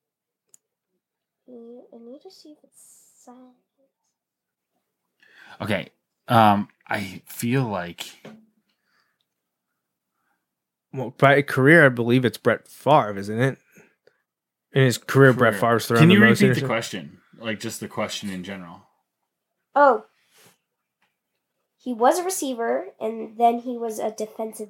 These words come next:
Speaker 1: back.
Speaker 3: Oh, so
Speaker 2: Oh.
Speaker 3: it is the defensive version. Who, who has most career interception? Was it someone like, like
Speaker 2: Is it
Speaker 3: Darryl
Speaker 2: Darryl?
Speaker 3: Green or
Speaker 2: Well, I
Speaker 3: Champ
Speaker 2: was
Speaker 3: Bailey?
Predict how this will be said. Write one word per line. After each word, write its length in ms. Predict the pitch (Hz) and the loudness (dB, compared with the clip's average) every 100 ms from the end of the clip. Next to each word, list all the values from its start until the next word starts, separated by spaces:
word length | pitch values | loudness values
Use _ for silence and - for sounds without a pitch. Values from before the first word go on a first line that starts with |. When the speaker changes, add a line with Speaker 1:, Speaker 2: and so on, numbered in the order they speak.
| _ | _
Speaker 1:
back. 120 | - | -6
Speaker 3:
Oh, 160 | 147 113 | 0 0
so 180 | - 135 | 2 4
Speaker 2:
Oh. 20 | |
Speaker 3:
it 80 | 131 | 6
is 320 | 160 156 135 | 8 8 6
the 120 | 135 | -2
defensive 560 | 127 135 127 123 110 113 | -2 -2 0 -2 -2 -8
version. 380 | 113 113 113 113 - - - | -8 -8 -8 -10 -14 -20 2
Who, 260 | 139 131 123 | 4 4 2
who 180 | 117 139 | 4 4
has 460 | 143 151 127 - - _ _ _ | 6 4 0 -4 -18 _ _ _
most 280 | 135 139 135 | 4 4 4
career 340 | - 131 131 | 2 4 6
interception? 640 | 120 110 127 - 95 95 117 | 4 2 0 0 -6 -8 2
Was 200 | 131 127 | 2 2
it 140 | 113 | 2
someone 320 | 139 139 131 | 2 4 2
like, 160 | 107 - 127 | 0 -4 -8
like 180 | - 110 | -8 -10
Speaker 2:
Is 60 | 110 | -10
it 120 | 85 | -2
Speaker 3:
Darryl 320 | 110 123 120 | 2 4 2
Speaker 2:
Darryl? 40 | 113 | 0
Speaker 3:
Green 640 | 101 113 127 139 147 147 | -4 0 2 4 2 0
or 140 | 120 | -2
Speaker 2:
Well, 80 | 117 | 2
I 60 | 117 | 4
Speaker 3:
Champ 180 | 135 131 | 4 4
Speaker 2:
was 40 | |
Speaker 3:
Bailey? 560 | 113 120 135 147 143 | 2 4 4 4 0